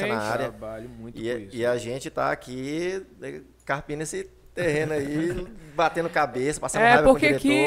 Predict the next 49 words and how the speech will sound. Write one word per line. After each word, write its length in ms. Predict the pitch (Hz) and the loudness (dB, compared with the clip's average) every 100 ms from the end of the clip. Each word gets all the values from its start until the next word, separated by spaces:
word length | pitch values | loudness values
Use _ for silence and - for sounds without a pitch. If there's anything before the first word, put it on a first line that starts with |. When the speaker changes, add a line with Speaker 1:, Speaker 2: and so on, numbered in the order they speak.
| 294 | 6
Speaker 1:
aqui, 60 | 254 | 6
mano, 480 | 220 202 208 214 - | 4 0 0 -4 -2
a, 260 | 196 233 214 | 0 2 0
a 60 | |
gente 280 | 208 247 - | 0 -2 0
tá 120 | 269 | -2
começando 880 | 262 277 269 - - 233 262 196 160 | 0 0 0 0 2 2 2 0 0
e 360 | - 208 226 226 | -2 -2 0 0
realmente 420 | 202 262 262 233 | 2 4 2 -2
as 60 | 220 | -6
pessoas, 400 | - - 233 220 | -6 0 2 4
elas 200 | 240 240 | 4 4
não 240 | 233 269 | 2 0
têm 440 | 285 233 240 262 269 | 0 -2 -2 -4 -6
essa, 340 | 220 226 - | -6 -6 -6
não 240 | 202 233 277 | -2 -2 -2
enten-, 420 | 262 247 220 185 | -2 0 0 -2
não 180 | 196 214 | -2 -2
entendem 460 | 233 202 208 220 196 | -2 -2 0 0 0
ainda 300 | 180 196 208 | -2 -2 -4
essa 160 | 208 | -4
pegada, 600 | - 180 156 143 165 196 | -4 -2 2 2 2 0
mas 220 | 185 185 | -2 -2
quando 200 | - 233 | 2 0
entender 800 | 240 - 233 196 185 196 214 220 _ _ | 0 -2 -2 2 4 4 2 -4 _ _
Speaker 3:
Cara, 240 | - 120 - | -6 -6 -4
a 80 | 131 | -8
virada 440 | 131 147 175 170 | -6 -4 -4 -4
disso 120 | 135 | -4
Speaker 1:
trem 220 | 190 196 156 | -4 -2 -4
Speaker 3:
aqui 200 | 143 123 | -6 -6
Speaker 1:
anda. 80 | - _ | -12 _
Speaker 3:
é 100 | 123 | -12
muito 420 | 123 123 131 - | -12 -12 -14 -14
rápida. 540 | 117 92 110 98 107 - _ _ | -14 -14 -14 -16 -18 -20 _ _
A 60 | - | -8
Speaker 1:
Isso. 80 | 196 | -6
Speaker 3:
virada 260 | 180 131 | -4 -4
disso 160 | 120 - | -6 -12
aqui 120 | - | -14
é 20 | |
muito 180 | 123 127 | -14 -12
rápida. 240 | 104 87 101 | -16 -16 -20
Você 260 | 104 - 110 | -20 -18 -18
vai, 420 | 107 107 120 123 _ _ _ _ | -14 -12 -12 -14 _ _ _ _
vai, 280 | 110 107 110 | -14 -12 -12
vai, 240 | 110 113 | -14 -14
vai, 220 | 107 113 | -12 -14
vai. 200 | 107 110 | -14 -16